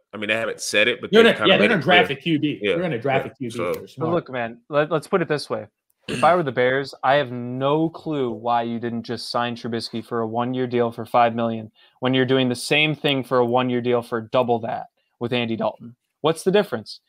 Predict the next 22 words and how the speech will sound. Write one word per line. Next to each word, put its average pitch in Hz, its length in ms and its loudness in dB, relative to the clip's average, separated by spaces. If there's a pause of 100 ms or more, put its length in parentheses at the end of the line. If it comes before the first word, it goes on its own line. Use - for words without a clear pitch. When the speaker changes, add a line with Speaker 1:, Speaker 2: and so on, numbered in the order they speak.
(380)
Speaker 3:
Trubisky 240 440 4
arguably 165 460 4
has 147 120 -4
had 147 200 0
a 127 60 0
better 131 340 2
last 123 380 2
three 123 180 -4
years 120 300 -2
than 120 160 -2
Andy 117 200 -2
Dalton 120 320 -2
has. 110 360 -14
I, 131 60 0 (240)
I 143 120 2
Speaker 1:
Yeah. 151 140 4
Speaker 3:
don't 170 100 4
even 151 140 2
think 147 120 4
that's 135 180 2
an 131 60 2
argument. 120 440 0